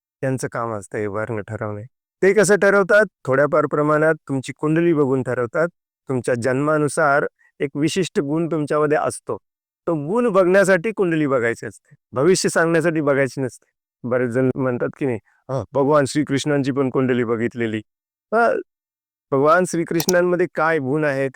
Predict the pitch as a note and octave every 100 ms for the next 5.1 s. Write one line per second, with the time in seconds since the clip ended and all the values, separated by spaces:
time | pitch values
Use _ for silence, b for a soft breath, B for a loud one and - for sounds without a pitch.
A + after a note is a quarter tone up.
0 | C#3 C3+ - B2+ C#3 C#3+ C3+ B2+ E3 -
1 | C#3+ B2 A2+ A2 A2 A2+ A#2 A2 - B2
2 | C3 C3+ - - C#3+ C#3+ C3+ B2 A#2 A2
3 | G2+ A#2 A2 G#2 - - _ - D3+ F3
4 | _ _ _ _ _ _ _ _ - A3+
5 | A#3+